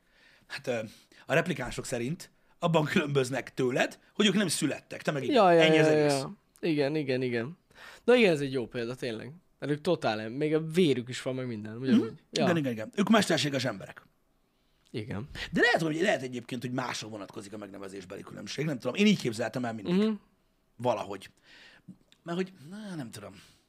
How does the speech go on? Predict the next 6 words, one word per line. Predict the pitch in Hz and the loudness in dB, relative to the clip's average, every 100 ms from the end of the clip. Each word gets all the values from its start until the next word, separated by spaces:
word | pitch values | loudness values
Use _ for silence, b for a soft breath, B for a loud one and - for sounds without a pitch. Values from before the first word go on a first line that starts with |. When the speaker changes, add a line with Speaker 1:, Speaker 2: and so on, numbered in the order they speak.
| _ _ - | _ _ -4
Speaker 2:
Az | 147 | -2
android | 156 160 220 262 254 185 | 2 4 6 8 8 6
az | 156 170 | 4 4
ember | 208 208 170 123 | 4 6 6 4
formájú | - 165 165 147 131 131 | 4 4 4 4 2 2
robot. | 131 113 107 - - | 0 -2 -4 -10 -18